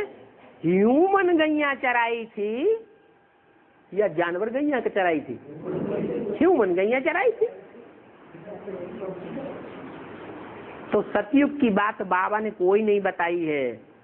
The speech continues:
ये सारी संगम युग की बातें हैं। वहाँ स्वर्णिम संगम युग में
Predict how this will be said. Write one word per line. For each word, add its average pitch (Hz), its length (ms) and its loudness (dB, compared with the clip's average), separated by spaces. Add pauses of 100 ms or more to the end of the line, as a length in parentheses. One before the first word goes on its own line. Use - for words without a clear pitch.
(960)
ये 185 200 6
सारी 208 460 -2
संगम 226 380 2
युग 226 200 -4
की 214 120 2
बातें 185 420 0
हैं। 190 480 0 (960)
वहाँ 202 380 2
स्वर्णिम 226 560 2
संगम 247 420 2
युग 214 240 4
में 269 480 2